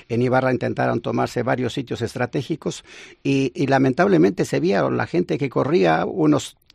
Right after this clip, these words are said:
en el suelo tirados, ba-, había bala, la policía trataba de reprimir, pero creo que estaban más armados que la propia policía. O sea, la policía realmente le, le sorprendió. Fue una cosa que no se, no se veía, eh, en,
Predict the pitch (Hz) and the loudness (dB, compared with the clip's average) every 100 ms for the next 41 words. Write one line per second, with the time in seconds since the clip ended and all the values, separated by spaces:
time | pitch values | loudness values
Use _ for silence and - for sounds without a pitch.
0 | _ _ - 127 123 151 160 143 123 147 | _ _ -2 0 0 2 2 2 2 4
1 | 160 143 131 - 135 120 147 143 139 151 | 4 2 -2 -12 -8 0 0 2 2 2
2 | 131 170 175 156 - - - - 131 135 | 6 6 6 2 -4 -20 -20 -2 4 4
3 | 135 135 123 165 151 139 123 147 143 127 | 4 0 0 0 0 -2 0 2 4 2
4 | 117 127 - 131 165 147 135 127 123 117 | 0 -2 0 2 2 2 2 2 2 -2
5 | - 139 151 127 - 147 131 147 147 135 | -2 -2 0 -2 2 2 4 4 2 2
6 | 139 151 - 117 117 147 135 120 120 110 | 4 2 2 -2 -2 -2 -2 -2 -4 0
7 | 151 120 135 127 131 127 196 196 - 156 | 0 2 0 2 0 0 2 2 2 2
8 | 156 175 175 151 135 123 139 123 123 127 | 4 4 2 0 0 0 -2 -2 -4 -2
9 | 190 180 - 180 170 - 180 185 - - | -2 -6 -2 0 0 -2 -4 -4 -8 -18
10 | - - 135 139 208 - 147 131 131 165 | -20 -4 2 4 4 2 -2 2 2 2
11 | 147 139 180 - - - - - 143 143 | 2 4 2 2 -8 -20 -20 -2 -2 0
12 | 147 147 | 0 0